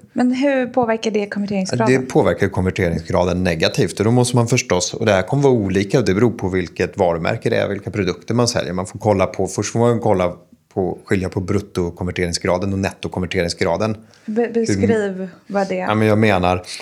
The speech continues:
Speaker 2: ehm, hur mycket påverkar den faktiska försäljningen?
Speaker 1: Mm.
Speaker 2: Men sen hur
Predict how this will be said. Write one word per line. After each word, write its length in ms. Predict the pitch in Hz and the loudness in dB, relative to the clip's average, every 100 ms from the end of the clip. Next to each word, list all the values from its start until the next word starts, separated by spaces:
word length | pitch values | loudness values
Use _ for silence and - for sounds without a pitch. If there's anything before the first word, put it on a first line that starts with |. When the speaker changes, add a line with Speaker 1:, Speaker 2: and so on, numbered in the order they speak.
| - _ | -16 _
Speaker 2:
ehm, 480 | - 98 90 90 90 | -2 0 2 2 0
hur 140 | 92 113 | 0 0
mycket 320 | 107 - - | 0 -2 0
påverkar 420 | 117 92 90 87 | 0 2 0 -2
den 180 | 92 90 | -2 -2
faktiska 480 | 101 87 92 - 90 | -2 -4 -6 -4 -2
försäljningen? 680 | 95 - 85 87 104 139 160 - | 0 0 0 0 0 -2 -4 -4
Speaker 1:
Mm. 240 | 208 214 220 | -2 0 0
Speaker 2:
Men 120 | 101 | -2
sen 260 | - 98 | 0 0
hur 140 | 98 | 0